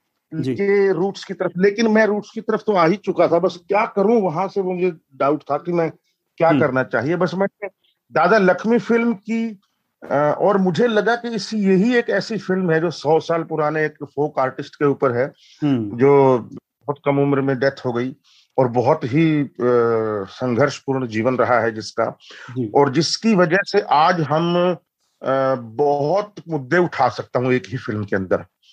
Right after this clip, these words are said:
Speaker 1: हम्म, हम्म।
Speaker 2: और एक व्यक्ति की लाइफ को दिखा करके कई मुद्दे उठ सकते हैं।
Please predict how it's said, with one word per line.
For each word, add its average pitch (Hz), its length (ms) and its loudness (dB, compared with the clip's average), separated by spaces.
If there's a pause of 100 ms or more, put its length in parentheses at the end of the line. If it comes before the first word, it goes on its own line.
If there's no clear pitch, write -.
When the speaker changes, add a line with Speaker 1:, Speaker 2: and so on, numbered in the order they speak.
Speaker 1:
हम्म, 165 140 2
हम्म। 143 100 0
Speaker 2:
और 135 280 4
एक 170 240 4
व्यक्ति 139 380 -2
की 143 140 -20
लाइफ 127 260 2
को 131 120 -4
दिखा 120 300 -2
करके 123 280 -2
कई 151 320 0
मुद्दे 127 540 0
उठ 104 160 -12
सकते - 320 -6
हैं। 92 240 -4